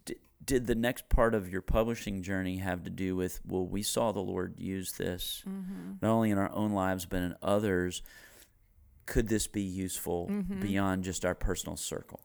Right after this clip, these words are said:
Speaker 2: Right. So back to that little, that, that fire again, right? Like, God
Speaker 1: Yeah.
Speaker 2: lights something in you. And so I felt very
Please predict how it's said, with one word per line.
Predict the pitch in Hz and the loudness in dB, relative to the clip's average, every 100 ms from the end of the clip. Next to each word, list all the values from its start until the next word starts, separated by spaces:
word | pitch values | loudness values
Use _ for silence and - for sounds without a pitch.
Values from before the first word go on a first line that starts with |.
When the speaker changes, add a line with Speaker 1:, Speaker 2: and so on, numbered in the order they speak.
| - 185 | -8 -6
Speaker 2:
Right. | 170 185 | -4 -4
So | 202 | -4
back | 180 185 - | 0 0 0
to | 202 | -2
that | 180 - | -2 -2
little, | 175 165 156 - | -2 -2 -4 -6
that, | 170 156 - - - _ _ - | -4 -4 -6 -18 -20 _ _ -6
that | - - | -4 0
fire | 185 160 - - | 0 2 0 -6
again, | - - - | -10 -12 -12
right? | 170 156 156 - | -6 -4 -6 -8
Like, | 165 - | -8 -4
God | 156 135 | -2 -2
Speaker 1:
Yeah. | 175 | -2
Speaker 2:
lights | 180 190 - | -2 -4 -6
something | 208 196 202 | -6 -6 -4
in | 190 180 | -4 -4
you. | 165 156 170 190 _ - - - - - - - _ - | -6 -6 -8 -12 _ -20 -20 -20 -20 -20 -20 -20 _ -4
And | 208 202 190 | -4 -2 0
so | - 208 190 190 185 170 - - _ _ | 2 2 2 0 0 -4 -10 -20 _ _
I | 185 | -2
felt | 185 196 185 185 - | 0 0 0 -2 -4
very | 190 185 180 170 | -2 0 -2 -4